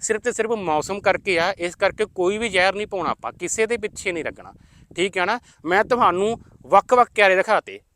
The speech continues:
ਇੱਕ ਦੇ ਵਿੱਚ ਪਾਣੀ ਸੁੱਕਿਆ ਗਿਆ, ਸੁੱਕ ਗਿਆ ਦੋ ਵਾਰੀ, ਉਹ ਦਿਖਾਤਾ, ਬਿਲਕੁਲ ਠੀਕ ਆ। ਇੱਕ ਕਿਆਰੇ ਦੇ ਵਿੱਚ ਇੱਕ ਵਾਰੀ ਪਾਣੀ ਸੁੱਕਿਆ ਹੈਗਾ, ਮੋਟਰ ਦਾ ਪਾਣੀ ਲੱਗਿਆ ਸੀ, ਉਹ ਵੀ ਠੀਕ ਆ, ਥੋੜ੍ਹੀ ਮੋਟੀ ਬਿਮਾਰੀ ਆ।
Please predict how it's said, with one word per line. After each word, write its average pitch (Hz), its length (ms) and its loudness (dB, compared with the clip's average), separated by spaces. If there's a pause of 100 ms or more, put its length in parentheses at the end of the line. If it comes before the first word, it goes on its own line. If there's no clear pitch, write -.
ਇੱਕ 180 220 0
ਦੇ 208 140 2
ਵਿੱਚ 208 160 -2
ਪਾਣੀ 190 260 0
ਸੁੱਕਿਆ 220 320 -2
ਗਿਆ, 202 80 -4
ਸੁੱਕ 180 260 -4
ਗਿਆ 220 100 2
ਦੋ 160 240 0
ਵਾਰੀ, 175 240 -2
ਉਹ 170 140 -2
ਦਿਖਾਤਾ, 190 380 2
ਬਿਲਕੁਲ 147 360 -4
ਠੀਕ 110 260 -14
ਆ। 98 100 -14 (360)
ਇੱਕ 180 160 -2
ਕਿਆਰੇ 214 280 4
ਦੇ 214 60 4
ਵਿੱਚ 214 200 -4
ਇੱਕ 185 200 -6
ਵਾਰੀ 190 160 2
ਪਾਣੀ 190 200 -2
ਸੁੱਕਿਆ 202 320 0
ਹੈਗਾ, 175 240 0
ਮੋਟਰ 147 240 -4
ਦਾ 175 120 0
ਪਾਣੀ 170 160 -4
ਲੱਗਿਆ 156 220 -2
ਸੀ, 175 100 -8 (120)
ਉਹ 180 200 -2
ਵੀ 190 120 -6
ਠੀਕ - 360 -12
ਆ, 113 80 -4 (240)
ਥੋੜ੍ਹੀ 175 240 -2
ਮੋਟੀ 131 180 -6
ਬਿਮਾਰੀ 110 400 -8
ਆ। 101 100 -12